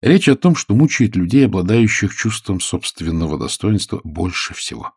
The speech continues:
О вынужденной зависимости от окружающих, которая неминуемо наступает, если ты заживаешься на свете. Об утрате самостоятельности и независимости в повседневном бытовом смысле.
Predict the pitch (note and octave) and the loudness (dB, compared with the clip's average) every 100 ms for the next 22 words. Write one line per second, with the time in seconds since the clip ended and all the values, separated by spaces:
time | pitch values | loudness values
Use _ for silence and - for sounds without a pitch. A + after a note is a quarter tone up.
0 | _ _ _ - G2+ F2+ A2 A#2 F#2 F#2+ | _ _ _ -2 0 2 4 4 4 4
1 | G2 G2 E2 F2+ G2 F#2+ F#2 E2+ - E2+ | 4 4 4 2 2 0 -2 -2 -4 -8
2 | - - F#2 F2+ A2 A#2 - - - - | -10 -10 -6 -4 -4 -6 -8 -10 -10 -12
3 | - C#2 - D#2 D#2 C3+ - - B2 A2 | -10 -8 -6 -6 -4 -2 -2 -2 -4 -4
4 | A#2+ A2 A#2 - - - D#2+ - F#2+ F#2 | -6 -6 -8 -8 -10 -10 -10 -4 -4 0
5 | B2 C3 C#3 B2 F#2+ D2 - - - C#2+ | 0 2 0 0 -2 -6 -8 -8 -8 -12
6 | D#2 - - G#2 - - _ _ _ _ | -12 -12 -14 -16 -18 -20 _ _ _ _
7 | _ - F#2+ G2 G#2+ G#2 - - F2 D#2 | _ -2 2 4 4 2 0 -2 -2 -2
8 | E2 D#2+ - - F#2+ F2 - - - C2+ | -2 -2 -2 -4 -6 -6 -8 -8 -8 -10
9 | - - D#2+ A2 F#2+ F#2 - - - A2 | -10 -8 -6 -6 -8 -10 -12 -14 -6 -2
10 | F#2+ - - - G2 G#2 E2 E2 A2 A2 | -2 -4 -8 -4 -2 -2 -4 -4 -6 -4
11 | A2 C#2 - - G#2 - - | -8 -8 -14 -16 -14 -16 -18